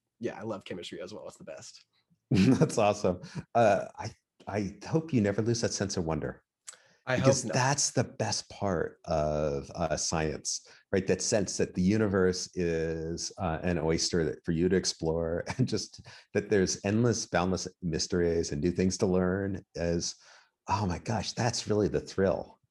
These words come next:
Speaker 2: And that's the, um, you know, the second best part of,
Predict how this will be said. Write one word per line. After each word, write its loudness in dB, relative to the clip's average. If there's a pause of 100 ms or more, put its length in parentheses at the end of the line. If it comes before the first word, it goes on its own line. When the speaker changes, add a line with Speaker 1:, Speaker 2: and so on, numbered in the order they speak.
(120)
Speaker 2:
And -2
that's -2 (400)
the, 4
um, -4 (200)
you 0
know, 2
the -4
second 0
best -2
part -2
of, -12